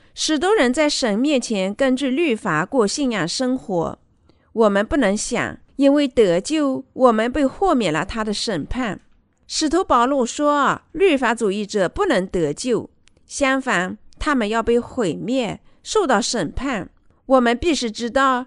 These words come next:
什么样的人根据律法过信仰生活，并与我们制定计划，向他们传播福音。世上有许多律法主义者，包括犹太人。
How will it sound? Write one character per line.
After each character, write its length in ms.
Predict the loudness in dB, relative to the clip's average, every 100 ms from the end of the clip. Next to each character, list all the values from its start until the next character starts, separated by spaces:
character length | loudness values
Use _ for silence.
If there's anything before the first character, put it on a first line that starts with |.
| -10
什 240 | -6 -2 -2
么 120 | 0
样 220 | 0 0
的 80 | 0
人 300 | 0 -2 -2
根 200 | -2 -2
据 160 | -4
律 300 | -2 0 0
法 320 | -2 -2 -2 -2
过 200 | -2 -2
信 220 | -2 -2
仰 160 | -2
生 320 | -4 -4 -4 -6
活， 460 | -6 -4 -4 -6 -14 _ _ _
并 220 | 0 2
与 80 | 2
我 200 | 2 2
们 160 | 0 -2
制 200 | -4 -6
定 240 | -2 -2
计 240 | -4 -4 -4
划， 480 | 0 0 0 -2 -8 -12
向 300 | -4 -4 -2
他 180 | -4
们 160 | -4 -4
传 380 | -6 -6 -4 -4
播 240 | -4 -4
福 220 | -4 -6
音。 460 | -4 -2 -2 -2 -6 _ _ _ _ _
世 280 | -6 -2 0
上 220 | 0 2
有 140 | 0
许 200 | 0 -2
多 200 | 0 2
律 200 | 2 0
法 220 | -2 -2 -4
主 180 | -2
义 160 | -4 -4
者， 320 | -4 -4 -4 -8 -4
包 240 | 0 0
括 360 | 0 0 0 0
犹 260 | -2 -4
太 300 | -4 -6 -4
人。 440 | -2 -4 -4 -8